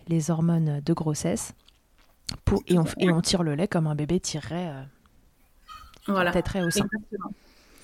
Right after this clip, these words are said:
Speaker 1: Ok. T-, i-, du coup, il faut s'y prendre, euh, idéalement neuf mois avant ?
Speaker 2: Voilà, idéalement, c'est, ça, ça se fait, euh, ça se commence six à neuf mois à l'avance.
Speaker 1: Ouais, et toi, comment t'as fait ?
Speaker 2: Alors moi, pour mon premier, euh, étant donné que,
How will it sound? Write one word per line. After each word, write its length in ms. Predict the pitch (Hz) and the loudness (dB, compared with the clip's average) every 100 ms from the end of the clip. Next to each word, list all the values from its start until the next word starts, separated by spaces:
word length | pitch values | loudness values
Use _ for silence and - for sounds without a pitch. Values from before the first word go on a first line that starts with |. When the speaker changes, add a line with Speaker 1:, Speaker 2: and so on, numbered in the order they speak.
| - - - - _ _ - | -20 -20 -20 -20 _ _ 2
Speaker 1:
Ok. 220 | 220 - 147 - _ | 2 2 -6 -8 _
T-, 140 | - 196 - | 0 0 0
i-, 100 | 190 | -2
du 120 | 180 | -2
coup, 120 | - 247 | 4 4
il 60 | |
faut 100 | 202 | 6
s'y 180 | 180 180 | 2 2
prendre, 340 | - 190 196 170 | 2 6 6 4
euh, 60 | 165 | 2
idéalement 560 | 190 165 180 170 175 185 | 0 4 4 6 6 10
neuf 280 | 180 175 - | 8 8 6
mois 180 | 175 170 | 6 6
avant ? 200 | 190 349 _ _ _ _ _ - | 2 -2 _ _ _ _ _ -2
Speaker 2:
Voilà, 380 | 202 202 190 180 220 | 4 8 10 10 8
idéalement, 640 | 208 220 202 208 233 262 | 8 10 10 8 8 6
c'est, 360 | 262 190 175 | 6 4 4
ça, 260 | 175 185 175 | 4 4 2
ça 220 | - 175 | 2 0
se 140 | 175 - | 0 2
fait, 280 | 196 208 | 2 4
euh, 300 | 185 165 160 | 4 4 2
ça 140 | - 175 | 0 -2
se 80 | - | 0
commence 240 | 185 202 | 2 4
six 240 | - 233 202 | 6 6 4
à 60 | |
neuf 220 | 185 185 | 2 2
mois 160 | 196 185 | 2 4
à 20 | |
l'avance. 440 | 175 170 254 285 156 - - - | 2 4 4 2 -4 -10 -18 -2
Speaker 1:
Ouais, 240 | 175 170 185 | 0 4 2
et 20 | |
toi, 160 | 196 190 | 4 6
comment 240 | 190 170 | 6 6
t'as 140 | 170 | 4
fait ? 220 | 156 175 202 - - - - - | 2 0 0 -6 -20 -20 -20 -4
Speaker 2:
Alors 200 | 190 185 | 0 2
moi, 160 | 180 214 | 4 2
pour 140 | - | 2
mon 160 | 190 185 | 2 2
premier, 640 | 185 214 220 233 247 240 | 2 4 6 8 6 6
euh, 160 | 185 175 190 | 2 0 0
étant 240 | 185 190 | 0 2
donné 280 | 202 240 247 | 6 6 4
que, 720 | - 190 185 180 175 170 | 0 0 0 0 0 -2